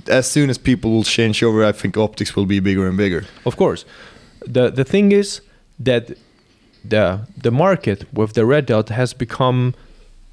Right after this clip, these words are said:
Speaker 2: much more accessible.
Speaker 1: Yeah.
Speaker 2: Uh, speaking of the price, speaking of the quality of the product, by far, um, you know, everyone remember, uh, the time when the red dots, red dots were kind of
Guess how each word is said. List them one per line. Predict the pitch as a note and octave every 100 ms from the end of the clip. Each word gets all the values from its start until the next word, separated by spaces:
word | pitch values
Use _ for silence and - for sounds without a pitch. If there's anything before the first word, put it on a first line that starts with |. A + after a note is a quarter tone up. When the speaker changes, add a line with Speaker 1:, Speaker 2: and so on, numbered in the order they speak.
| - -
Speaker 2:
much | A2+ A#2 -
more | A2+
accessible. | F#2 - G#2+ C#3 E3 - -
Speaker 1:
Yeah. | - - _ _ - _ -
Speaker 2:
Uh, | G2+ G2+
speaking | - B2 A#2+
of | A2
the | A2
price, | - D3 D3 - - -
speaking | - D3 C#3
of | A#2+
the | G#2
quality | - - E3+ C#3+ A#2+
of | A2
the | G#2+
product, | - A#2 G#2 G2 _ _ _ _ _
by | - E2+ -
far, | - - E3+ D3+ - - _ -
um, | A2 G#2 G2+ - - _
you | A#2+
know, | A#2
everyone | C3+ D3+ D#3 D#3+ D3
remember, | C#3+ B2+ C3 C3+ C3+ C3+ C3 - _ _ _ _
uh, | B2 A2+ A2 G#2+
the | A2+
time | - C#3 C3 C3+ C3+
when | A#2+ A2
the | G2+
red | - C3
dots, | B2+ B2+ - - - _ _ - -
red | B2 C3
dots | B2 -
were | A#2 A2 G#2+
kind | - A2+ A2+
of | G#2+ -